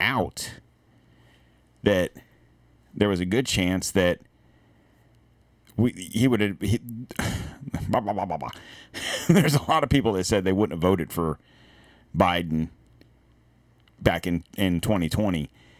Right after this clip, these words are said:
had they known about the Rush-, <laughs> the Russia, about the, uh, about the, uh, Hunter Biden stuff.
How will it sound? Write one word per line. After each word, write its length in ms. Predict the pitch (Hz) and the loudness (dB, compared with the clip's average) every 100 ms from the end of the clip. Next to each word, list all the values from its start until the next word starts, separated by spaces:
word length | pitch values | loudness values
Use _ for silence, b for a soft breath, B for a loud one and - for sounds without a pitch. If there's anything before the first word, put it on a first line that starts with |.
| b b b | b b b
had 240 | 110 107 | -2 -2
they 120 | 92 92 | 0 0
known 320 | 92 98 95 | 2 0 0
about 260 | 82 82 | -2 -4
the 100 | 80 | -4
Rush-, 340 | 85 90 85 - | -2 -2 -2 -8
<laughs> 20 | |
the 420 | 98 80 - - | -6 -6 -6 -6
Russia, 340 | 71 69 - 69 B B B B - | -6 -4 -8 -10 B B B B -4
about 380 | 85 95 85 | 0 0 0
the, 340 | 78 87 85 80 | -2 0 2 0
uh, 240 | 76 73 71 - - - _ _ _ _ _ _ _ _ _ _ _ - | -2 -4 -6 -14 -20 -20 _ _ _ _ _ _ _ _ _ _ _ -6
about 360 | 82 90 85 76 | -2 0 -2 -4
the, 300 | 87 82 78 | -2 -2 -2
uh, 180 | 73 71 - | -4 -8 -6
Hunter 220 | 98 101 | -2 -2
Biden 300 | 80 76 67 | 0 -4 -6
stuff. 340 | - - - | -8 -8 -8